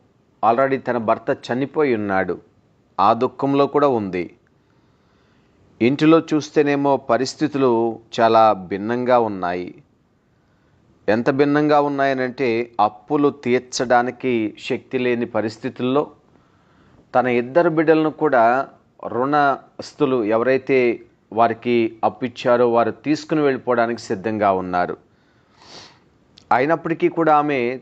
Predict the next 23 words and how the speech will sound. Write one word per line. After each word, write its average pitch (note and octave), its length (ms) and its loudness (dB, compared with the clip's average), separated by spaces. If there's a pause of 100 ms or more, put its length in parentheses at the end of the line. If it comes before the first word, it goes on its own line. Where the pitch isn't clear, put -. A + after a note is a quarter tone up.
తన A#2+ 120 -2
భక్తి A#2 360 -4
జీవితంలో C3+ 560 -2
స్థిరంగానే C3 760 0
ఉన్నట్లుగా A2+ 600 0
వాక్యంలో G#2+ 560 0
చూస్తూ G2 460 -8
ఉన్నాం. F2+ 380 -8
ఇశ్రాయేలు B2 520 0
చట్ట A#2 300 -6
ప్రకారంగా A#2 720 0 (1300)
ఏ C3 320 2
అప్పును D#3 460 0
కూడా C#3+ 440 2
ఎగగొట్టడానికి B2+ 1200 -2 (260)
అనుమతించడం A2+ 800 -2
లేదు. F2+ 360 -4 (1300)
అయితే C3 640 2
జూబ్లీ D3+ 440 0
సంవత్సరం C#3 640 -2 (100)
వచ్చే A#2 320 0
వరకు C3+ 360 2
కూడా G#2 540 0